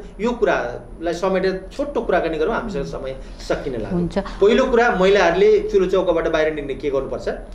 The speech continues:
Speaker 2: हजुर।
Speaker 1: र दोस्रो कुरा, सम्भावना कस्ता छन्?
Speaker 2: हजुर।
Speaker 1: के केमा काम गर्न सक्छन् महिलाहरूले?
Speaker 2: हजुर।
Speaker 1: त्यति गरौँ, दुईटा
Speaker 2: अब
Speaker 1: प्रश्नको
Speaker 2: त्यसलाई चाहिँ
Speaker 1: एक
Speaker 2: अब,
Speaker 1: मुद्दा,
Speaker 2: अ,
Speaker 1: छोटो।
Speaker 2: अ, सीमाङ्कृत, अ, क्षेत्र नै भनौँ है, त्यो चाहिँ
Speaker 1: उम्।
Speaker 2: महिलाहरूको पनि सीमाङ्कृत क्षेत्र,
Speaker 1: उम्।
Speaker 2: होइन? दलित अनि गरिब,
Speaker 1: उम्।
Speaker 2: अ, जन-, आदिवासी जनजाति,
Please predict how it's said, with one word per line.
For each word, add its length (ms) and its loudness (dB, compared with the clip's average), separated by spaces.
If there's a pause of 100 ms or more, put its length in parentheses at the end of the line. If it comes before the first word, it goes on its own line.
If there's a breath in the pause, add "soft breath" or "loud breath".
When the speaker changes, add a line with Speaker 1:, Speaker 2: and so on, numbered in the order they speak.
Speaker 2:
हजुर। 320 -8
Speaker 1:
र 40 2
दोस्रो 300 4
कुरा, 240 2
सम्भावना 520 2
कस्ता 340 -2
छन्? 360 -10
Speaker 2:
हजुर। 260 -8
Speaker 1:
के 140 0
केमा 220 0
काम 280 -2
गर्न 140 -4
सक्छन् 340 -10
महिलाहरूले? 340 -6
Speaker 2:
हजुर। 260 -14
Speaker 1:
त्यति 220 0
गरौँ, 200 2
दुईटा 300 -2
Speaker 2:
अब 60 2
Speaker 1:
प्रश्नको 440 -2
Speaker 2:
त्यसलाई 300 0
चाहिँ 200 0
Speaker 1:
एक 60 6
Speaker 2:
अब, 60 2
Speaker 1:
मुद्दा, 220 4
Speaker 2:
अ, 200 -2
Speaker 1:
छोटो। 220 2
Speaker 2:
अ, 160 -4 (320 loud breath)
सीमाङ्कृत, 720 0
अ, 280 4
क्षेत्र 420 0
नै 100 4
भनौँ 280 2
है, 80 4
त्यो 180 0
चाहिँ 140 -4
Speaker 1:
उम्। 80 -2
Speaker 2:
महिलाहरूको 480 2
पनि 140 0
सीमाङ्कृत 500 0
क्षेत्र, 320 -2
Speaker 1:
उम्। 220 -6
Speaker 2:
होइन? 280 2
दलित 500 -2
अनि 220 2
गरिब, 500 -2
Speaker 1:
उम्। 460 -8
Speaker 2:
अ, 380 -2
जन-, 300 2
आदिवासी 440 0
जनजाति, 600 0